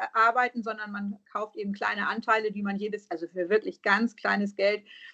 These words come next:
die man jedes Jahr erneuern kann. Und, ähm, man bekommt Video-Updates, Videoform und kleine Briefchen und wird per E-Mail eben auf dem Laufenden gehalten. Und da sind auch mehrere ex-deutsche Pferde tatsächlich auf der Liste. Die sind immer sehr schnell ausverkauft. Jedes Pferd hat ungefähr,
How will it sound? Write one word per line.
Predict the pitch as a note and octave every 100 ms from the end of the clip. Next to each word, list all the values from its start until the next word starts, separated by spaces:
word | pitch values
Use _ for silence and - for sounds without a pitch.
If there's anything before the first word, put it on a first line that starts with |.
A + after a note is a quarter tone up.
| _ _
die | G#3+ G3+ G#3
man | G#3
jedes | G3+ G3+ G3+
Jahr | G#3 F#3
erneuern | G3+ A3 C#4 D4
kann. | C#4+ C#4 C#4 C#4+ - _ _ _ _
Und, | G#3+ G3+ G3+ G3+ G3
ähm, | G3+ G3
man | G#3 G#3+
bekommt | G#3 - A3+ G#3
Video-Updates, | C#4 C#4 C4 - - - A#3 A#3 A3+ A3+ -
Videoform | G#3 A#3+ A#3 A#3 A3 - A#3 A3+ A3 G#3+
und | G3+ G3+
kleine | G#3+ G#3 G3+
Briefchen | - A#3+ A#3+ A3+ G#3 G3+
und | G3
wird | G3+ G3
per | G#3
E-Mail | G3+ A3+ G#3+ G3 G#3
eben | G3+ G3 G#3
auf | G#3
dem | G3+
Laufenden | G3+ A#3+ C#4+ C4+ B3
gehalten. | A#3+ A#3 A3+ A3+ G#3+ - _ _ _
Und | A3
da | A3
sind | A3+ D4
auch | C4+
mehrere | D#4 D4+ C#4 C#4
ex-deutsche | C#4+ - C4+ C4+ C4+
Pferde | - D4 D4+
tatsächlich | D4+ C4+ D4 C#4+ C#4+ C4+
auf | C4+
der | C4+
Liste. | C#4+ C#4+ D4
Die | B3
sind | A#3+ B3
immer | B3+ B3
sehr | C#4+
schnell | C#4+ C4
ausverkauft. | A#3 C#4+ D4 C#4+ C#4+ C#4 C#4
Jedes | C4 B3+
Pferd | B3+ B3
hat | A#3
ungefähr, | A#3+ A#3+ -